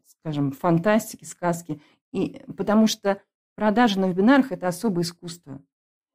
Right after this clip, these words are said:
И эксперту надо провести этих вебинаров несколько десятков, чтобы научиться вот продавать.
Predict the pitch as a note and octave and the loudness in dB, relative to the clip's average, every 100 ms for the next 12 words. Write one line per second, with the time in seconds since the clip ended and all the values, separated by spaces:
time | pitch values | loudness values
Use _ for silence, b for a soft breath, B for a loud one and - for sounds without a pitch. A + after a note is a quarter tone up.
0 | _ - G3 G3 - D4 D4 A#3+ A#3+ G3+ | _ 0 0 0 0 2 2 4 4 4
1 | E3+ G3 G3 - A3 - E3 E3+ F3+ G#3+ | 0 -2 -2 -2 -4 -4 -4 -2 0 2
2 | A#3 F3+ F3+ F#3 - - E3+ F3 E3+ G#3+ | 2 0 -4 -6 -8 -10 -6 -6 -2 0
3 | G3+ - - - - - D#3+ E3+ F3+ E3+ | 0 -2 -20 -18 -16 -10 0 2 0 -2
4 | - A3 - - D3 C#3 - D#3+ D3+ E3+ | -2 -2 -4 -10 -10 -12 -10 -4 0 2
5 | E3 C#3 | 2 -2